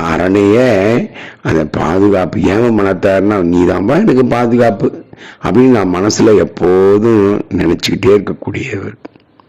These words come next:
இகழாது எழும் தொண்டர் தீப மனத்தார்கள் அறியார் தீயவே. அப்ப பெருமானுடைய அன்பை தவிர வேற ஒரு நாள் கூட அவர் மேல எவ்வளவு கோபம் வந்தாலும் சாமி அவங்க வந்து வைய மாட்டாங்க.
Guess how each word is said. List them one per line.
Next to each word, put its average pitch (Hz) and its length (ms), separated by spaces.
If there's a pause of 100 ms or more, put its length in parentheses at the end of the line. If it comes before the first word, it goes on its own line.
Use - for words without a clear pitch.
(600)
இகழாது 90 920 (680)
எழும் 156 640
தொண்டர் 107 680
தீப 170 340
மனத்தார்கள் 107 960
அறியார் 98 800
தீயவே. 85 360 (840)
அப்ப - 200
பெருமானுடைய 101 760
அன்பை 95 280
தவிர 107 280
வேற 104 220
ஒரு 87 200
நாள் 101 160
கூட 120 340
அவர் 110 140
மேல 104 260
எவ்வளவு 104 380
கோபம் 117 320
வந்தாலும் 117 800 (340)
சாமி 110 440
அவங்க 95 260
வந்து 90 260
வைய 87 260
மாட்டாங்க. - 380